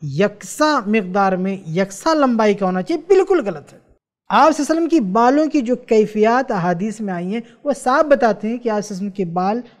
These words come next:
हर जगह के बाल एक मिकदार के नहीं थे। आप सल्लल्लाहु अलैहि वसल्लम की बालों की कैफियत से मुतल्लिक अहादीस में जो अल्फाज आए हैं उनसे साफ पता चलता है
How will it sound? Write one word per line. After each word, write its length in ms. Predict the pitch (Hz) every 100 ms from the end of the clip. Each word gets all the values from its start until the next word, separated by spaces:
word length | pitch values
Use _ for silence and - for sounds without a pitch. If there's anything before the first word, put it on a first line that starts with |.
| -
हर 220 | - 277 254
जगह 260 | 226 202
के 160 | 185 180
बाल 280 | 175 202 220 - _ _
एक 220 | 220 240 214
मिकदार 380 | 196 170 190
के 120 | 185 240
नहीं 160 | 240
थे। 160 | 202 135 - _ _ _ _
आप 180 | - 262
सल्लल्लाहु 0 |
अलैहि 100 | 254
वसल्लम 180 | 269 285
की 100 | 254
बालों 460 | 208 208 226 269 277
की 200 | - 240
कैफियत 440 | 233 214 208 233 233
से 100 | 208
मुतल्लिक 460 | 165 156 165 185
अहादीस 540 | 185 165 170 196 196 -
में 280 | 180 180 180
जो 160 | 147 165
अल्फाज 460 | 165 160 185 202 196
आए 120 | 233
हैं 180 | 202 226 - _ -
उनसे 260 | 254 262 262
साफ 280 | 254 247
पता 180 | 240 190
चलता 300 | 165 160 151 156
है 160 | 170